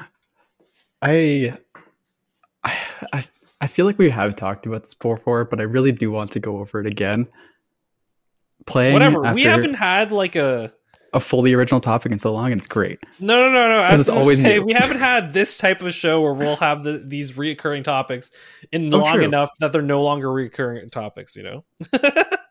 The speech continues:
Speaker 1: You know what? That's fair. It's been a while. Um, but the thing about, like, just taking a break, you can take a break. <laughs> Um, if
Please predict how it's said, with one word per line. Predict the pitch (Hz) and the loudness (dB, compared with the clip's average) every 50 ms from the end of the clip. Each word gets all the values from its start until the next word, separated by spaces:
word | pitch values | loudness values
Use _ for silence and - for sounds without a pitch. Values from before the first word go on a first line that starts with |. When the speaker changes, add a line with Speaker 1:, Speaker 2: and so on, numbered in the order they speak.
| _ _ | _ _
Speaker 1:
You | 139 147 | 2 4
know | 165 165 | 4 4
what? | 135 131 127 - | 4 2 0 -2
That's | 117 113 - | -4 -4 -4
fair. | - - 113 104 107 | -6 -10 -12 -10 -10
It's | 107 - | -6 -4
been | - 139 | -2 -2
a | 107 | -2
while. | 92 98 98 98 104 107 110 - - - - - - - _ - | -2 -2 -4 -4 -6 -6 -6 -8 -12 -18 -20 -20 -20 -16 _ -2
Um, | 123 123 120 120 113 110 104 - - _ _ _ _ _ - - - _ _ _ _ _ - - | -2 0 0 0 -2 -2 -4 -6 -8 _ _ _ _ _ -20 -20 -20 _ _ _ _ _ -2 0
but | 151 143 147 | 0 0 2
the | |
thing | 139 - 156 160 | 4 4 6 6
about, | 160 151 151 147 | 6 4 2 2
like, | 147 127 117 104 - - - - _ _ _ _ _ _ _ _ _ - | 0 0 0 -2 -6 -12 -20 -20 _ _ _ _ _ _ _ _ _ 0
just | 143 135 - - | 0 0 0 -2
taking | - 131 117 113 127 120 113 | -2 -2 -2 0 0 0 0
a | 110 | -2
break, | 104 - 104 107 107 101 - - - _ _ _ _ _ _ _ _ _ _ _ _ _ _ _ _ _ _ _ _ _ | -2 -2 -2 -2 -2 -4 -6 -12 -20 _ _ _ _ _ _ _ _ _ _ _ _ _ _ _ _ _ _ _ _ _
you | - - | -8 -6
can | 139 123 | -6 -2
take | - 135 123 | -2 0 0
a | 131 | 0
break. | 117 - 120 120 113 - - - - - | 0 0 0 -2 -2 -4 -8 -10 -2 0
<laughs> | 180 - - - - - - - 269 311 302 247 - - | 0 0 0 0 0 0 0 0 -2 -2 -2 -2 -2 -2
Um, | 135 123 123 127 127 117 113 113 - - | -2 0 0 0 0 0 -2 -4 -2 0
if | - 135 - - - | -2 -2 -2 -4 -14